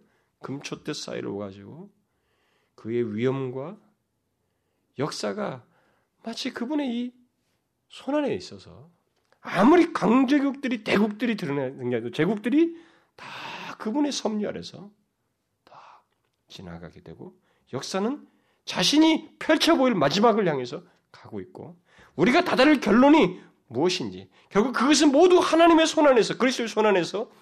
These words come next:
있게 된다고 하는 명확한 메시지예요. 바로 그 모든 것을 주신 한 분, 바로 그분을 우리가 믿는 것이에요. 그래서 이 얘기를 하는 것입니다. 하나님께 사용됐던 얘기를 예수 그리스도 자신에게 직접 사용해서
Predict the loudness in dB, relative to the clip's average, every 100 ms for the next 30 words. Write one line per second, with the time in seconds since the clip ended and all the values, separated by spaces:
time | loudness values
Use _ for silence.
0 | _ -8 -2 -2 -2 -4 -6 -12 -16 -8
1 | 0 2 0 -6 -8 -8 -10 -12 -14 -20
2 | _ _ _ _ _ _ _ _ _ _
3 | _ _ _ _ _ _ _ -10 -6 -6
4 | -6 _ -4 2 0 0 -2 -4 -4 -8
5 | -8 -10 -12 _ _ -20 -20 _ _ _
6 | _ -14 -14 -14 _ _ _ _ -12 -10
7 | -6 2 4 4 2 -10 -16 -18 -18 -20
8 | -20 -20 -20 _ _ _ _ _ _ _
9 | _ _ _ _ _ _ _ _ _ _
10 | _ _ _ _ _ _ -8 -6 -6 -6
11 | -6 -10 -14 -16 -20 -20 -20 _ _ _
12 | _ _ _ _ _ -6 -2 -2 -4 -6
13 | -6 -8 -8 -8 -8 -8 -6 -8 -8 -12
14 | -14 -12 -10 -10 -12 -14 -12 -8 -8 -10
15 | -16